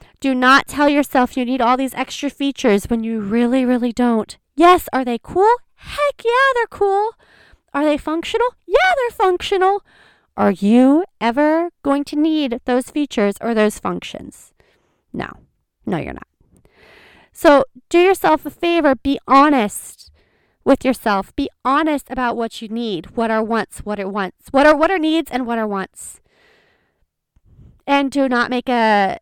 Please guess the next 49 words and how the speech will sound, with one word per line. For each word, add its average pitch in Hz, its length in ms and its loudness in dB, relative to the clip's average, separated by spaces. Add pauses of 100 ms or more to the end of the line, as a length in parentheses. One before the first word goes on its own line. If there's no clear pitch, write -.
(180)
impulsive 226 580 -2
decision. 175 800 -10 (120)
I 269 120 0
told 262 360 -2
myself 220 380 -10
that 196 140 -12
I 190 100 -8
wasn't 202 320 -12
making 208 300 -12
an 202 60 -8
impulsive 208 500 -14
decision 202 480 -14
'cause 202 180 -14
I'd 196 140 -6
researched 202 500 -8
it 196 100 -4
for 208 120 -4
a 208 40 -8
couple - 280 -14
days. 190 480 -10 (600)
That 302 140 0
is 240 100 -4
still 190 240 -6
an 170 80 -6
impulsive 180 480 -10
decision. 190 480 -10
If - 160 -16
you 294 220 -4
have 277 180 -6
thought 240 320 -4
about 247 220 -2
it - 100 -10
for 233 140 -8
a 220 60 -6
month, 233 440 -6
a 240 40 -12
month 226 200 -10
and 220 80 -12
a 247 60 -12
half, 262 500 -14 (100)
okay, 170 440 -8 (260)
fine. - 360 -14 (840)
But 269 100 -10
do 285 140 -2
not 254 160 2
be 262 100 0
impulsive 240 460 -2
about 226 300 0
it, 233 180 -2